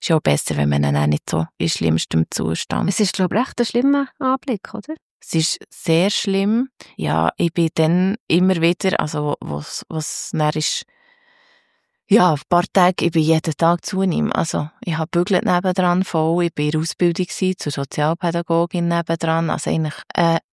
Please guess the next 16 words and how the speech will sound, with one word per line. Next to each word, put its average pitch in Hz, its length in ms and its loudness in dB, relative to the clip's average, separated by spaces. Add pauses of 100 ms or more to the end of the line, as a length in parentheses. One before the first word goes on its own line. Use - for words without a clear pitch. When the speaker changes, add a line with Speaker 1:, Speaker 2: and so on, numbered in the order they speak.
Speaker 1:
absolut 170 540 2
gestörte 170 680 0
Situation. 160 840 -2 (380)
Und 170 100 0
ich 165 80 0
bin 156 120 -2
jeden 156 440 0
Tag 151 360 0
zu 143 120 -4
ihm 151 160 -2
gegangen 165 560 0
und 143 280 -6
es - 160 -14
ist, 139 240 -4
äh, 135 280 -2
ich 170 140 -4